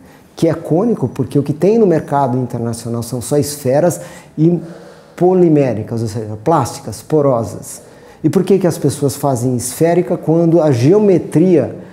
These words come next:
muscular é cônica? Porque se, o plástico gira dentro do olho, e aí não tem uma preferência. Imagina um cone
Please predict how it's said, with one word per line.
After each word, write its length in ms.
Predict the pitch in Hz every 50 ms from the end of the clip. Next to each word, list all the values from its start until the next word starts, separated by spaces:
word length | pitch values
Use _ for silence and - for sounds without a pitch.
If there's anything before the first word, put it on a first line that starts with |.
| - - - _ _
muscular 640 | 127 143 143 139 - - 127 123 127 147 147 139
é 80 | 143 135
cônica? 640 | 139 - - 123 123 117 110 107 104 - 110 107 - - - - - - -
Porque 300 | - 143 135 143 - 160
se, 500 | 147 - - - - 196 196 - - - -
o 100 | 151 156
plástico 480 | 143 - 147 165 170 160 - - - 170
gira 320 | 139 127 175 214 208 160
dentro 300 | 135 131 120 107 98 120
do 100 | 110 113
olho, 200 | 107 107 101 101 - - - - - _ _ _ _ -
e 120 | 131 143
aí 200 | 147 135 143 151
não 180 | 156 170 185 185
tem 380 | - - 156 165 170 175 165 -
uma 220 | - 160 160 156
preferência. 580 | 156 165 156 151 - 180 160 143 139 120 - -
Imagina 300 | 135 139 135 120 151 185
um 100 | 214 220
cone 500 | - - - 170 170 170 175 180 175 -